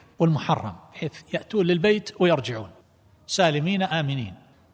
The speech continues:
ثم بعد ذلك رجب الفرد، هذا يكون منفردا، يذهبون إلى العمرة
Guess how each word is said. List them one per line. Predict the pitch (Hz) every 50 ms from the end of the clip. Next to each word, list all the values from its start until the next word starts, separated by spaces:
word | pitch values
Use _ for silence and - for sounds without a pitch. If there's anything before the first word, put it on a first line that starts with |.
| _ _ _
ثم | - 220 233 226 226
بعد | 214 202 175 165
ذلك | 180 165 202 208 190 180 - - 175 175 - - - - 175
رجب | 165 185 156 156 151 123 - 180
الفرد، | 160 139 - 190 202 202 190 - - - - -
هذا | 160 160 151 151 151 156 - - - _ -
يكون | 160 135 - - 160 147 139 139
منفردا، | 139 139 123 - - 190 180 170 151 160 160 165 170 - - - _ _ _ -
يذهبون | 143 139 131 120 131 135 139 151 139 139
إلى | 151 147 131 127
العمرة | 113 135 170 170 165 165 156 139 -